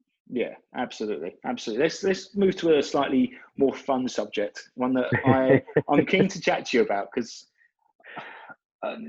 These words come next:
Speaker 1: just, just, I was on the outside, 'cause obviously at Broadbean I was in tech, right? So I saw
Speaker 2: Yeah.
Speaker 1: some of the sales activity, uh, so we shared some beers, et cetera. But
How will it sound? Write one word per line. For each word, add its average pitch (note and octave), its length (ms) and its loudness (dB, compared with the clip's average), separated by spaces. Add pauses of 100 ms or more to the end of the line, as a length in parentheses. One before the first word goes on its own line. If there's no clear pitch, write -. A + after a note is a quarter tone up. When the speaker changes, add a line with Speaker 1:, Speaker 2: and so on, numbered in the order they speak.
Speaker 1:
just, G3+ 360 -2
just, A#3 260 -2
I F#3+ 100 2
was F#3+ 180 0
on G#3 120 2
the G3+ 100 4
outside, C#3 480 0
'cause C3 100 -6
obviously F3 220 -2
at - 120 -2
Broadbean F3+ 300 4
I D3 60 2
was C#3 160 4
in B2+ 100 -4
tech, - 280 -8 (120)
right? A2+ 220 -2
So A#2+ 260 0 (360)
I D#3 80 0
saw D#3 380 2
Speaker 2:
Yeah. - 80 10
Speaker 1:
some D3 240 -2
of C#3 60 4
the C#3+ 80 4
sales C3 360 -2
activity, B2 680 -6 (400)
uh, - 60 -12
so - 180 -14
we C#3+ 140 0
shared C#3+ 320 2
some C3+ 240 -6
beers, A#2+ 320 2
et B2 120 -12
cetera. G2+ 380 -6
But A#2+ 220 0